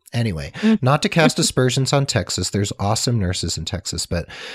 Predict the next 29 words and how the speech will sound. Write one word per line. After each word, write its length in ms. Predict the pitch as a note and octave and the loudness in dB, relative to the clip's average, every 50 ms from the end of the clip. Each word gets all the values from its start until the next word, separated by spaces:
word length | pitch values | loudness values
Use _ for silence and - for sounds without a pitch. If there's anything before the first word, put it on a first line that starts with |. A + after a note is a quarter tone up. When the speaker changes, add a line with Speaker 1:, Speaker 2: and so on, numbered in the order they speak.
| - - - - | -16 -14 -8 -4
Speaker 1:
man, 360 | G2+ G2+ A2+ A#2+ A#2+ G2+ F#2+ | 0 2 4 4 4 4 4
I 80 | G2+ G#2+ | 2 4
don't 120 | A#2 A#2+ | 4 4
wanna 180 | A#2+ A2 G2+ G2 | 4 2 2 0
take 220 | - - G#2 - | 0 0 0 0
that 120 | - F#2 - | -2 -4 -2
jurisprudence 600 | - F2+ E2+ E2+ - - - F#2 F2 F#2 G2 - | -2 -2 -2 -4 -4 -4 -4 -2 0 0 0 0
<laughs> 20 | |
exam 380 | - - - - - - - - | 2 2 2 2 0 -2 -4 -6
again. 1500 | - - - - - - - - E3 - - - F#3 - - _ _ - - A#3 A#3+ - E4 E4 D#4+ E4 - C#4 C4 - | -6 -4 -6 -6 -6 -2 2 2 2 2 2 0 -2 -2 -4 _ _ -4 -2 -2 2 4 4 4 4 4 0 -4 -4 -2
Speaker 2:
<laughs> 40 | - | 0
Speaker 1:
Just 180 | - B2+ - | 0 2 4
like 140 | D#3+ D3+ C#3 | 4 4 4
if 120 | C#3+ B2+ - | 4 4 4
I 80 | C3 A#2 | 4 4
go 160 | A#2+ A#2+ A#2 | 4 6 4
to 80 | A2+ G#2 | 4 4
grad 320 | - G2+ F#2+ G2 G#2 G#2+ | 2 2 4 4 2 2
school, 260 | - - - A#2 A#2 | 0 0 2 4 4
I 100 | A2+ G2+ | 4 4
don't 120 | F#2+ G2 F#2+ | 4 4 4
wanna 160 | F#2+ F#2 F#2 | 2 2 0
take 220 | - - G2+ F2 | 0 0 0 0
the 100 | - F#2+ | 0 -2
G 160 | F2+ F#2 F2+ F2 | 0 0 2 2
R 180 | E2+ E2 E2 | 2 2 2
Es, 300 | E2+ E2+ D#2+ E2 D#2+ - | 0 0 0 -2 -2 -2
you 60 | F#2 | -2
know? 240 | F2+ E2+ E2+ F2+ F#2 | -2 0 0 -2 -4